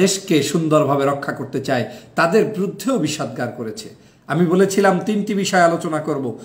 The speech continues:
Number ওয়ান, আপনাদেরকে ইতিমধ্যেই বলেছি আমেরিকার বিষাদগার শেখ হাসিনা করার কারণ কি? কারণ হচ্ছে শেখ হাসিনা জেনে গিয়েছে আর ক্ষমতায় অবৈধভাবে থাকতে পারবে না, যদি তাকে থাকতে হয় নির্বাচন দিয়েই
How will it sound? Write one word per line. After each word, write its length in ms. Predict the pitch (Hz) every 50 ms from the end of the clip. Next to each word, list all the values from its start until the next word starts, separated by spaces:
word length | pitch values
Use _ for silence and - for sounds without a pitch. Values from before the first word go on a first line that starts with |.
| - - - _ -
Number 280 | 143 160 170 175 175 170
ওয়ান, 180 | 180 196 202 202 196
আপনাদেরকে 400 | 202 208 202 185 202 190 196 202
ইতিমধ্যেই 480 | 196 - 214 196 208 196 165 180 214 196 196
বলেছি 260 | 202 202 202 202 - 214 202 190
আমেরিকার 440 | 196 190 202 202 - 220 202 185 196
বিষাদগার 440 | 190 - 226 202 180 180 208 208 -
শেখ 140 | - 214 185 202
হাসিনা 260 | 202 208 202 202 196 -
করার 220 | 208 196 185 185 180 -
কারণ 200 | 214 220 240 240 220 190 -
কি? 100 | - 123 107 - - - - - - -
কারণ 260 | 147 151 165 180 185 160 143
হচ্ছে 260 | 165 156 - - - 156 147 -
শেখ 140 | 165 151 160
হাসিনা 300 | 156 151 165 151 143 139 123 120
জেনে 280 | 170 175 208 - 208 196 196
গিয়েছে 300 | 214 220 214 214 220 240 233 - - - - - - - 160 165
আর 100 | 170 165 156 151
ক্ষমতায় 460 | - 156 156 165 170 165 165 160 156 151
অবৈধভাবে 640 | 151 165 180 190 175 180 165 160 156 - - 156 156 156 156
থাকতে 240 | 160 - - - 175 -
পারবে 240 | 156 143 139 139 165
না, 100 | 170 214 262 - - - - - - 143 131 156
যদি 180 | 185 185 247 240 247
তাকে 160 | 220 - 208 - -
থাকতে 240 | 180 170 - - 185 156
হয় 140 | 156 156 147 147
নির্বাচন 440 | 151 147 143 147 143 143 - - 139 131 123
দিয়েই 280 | 147 180 214 240 233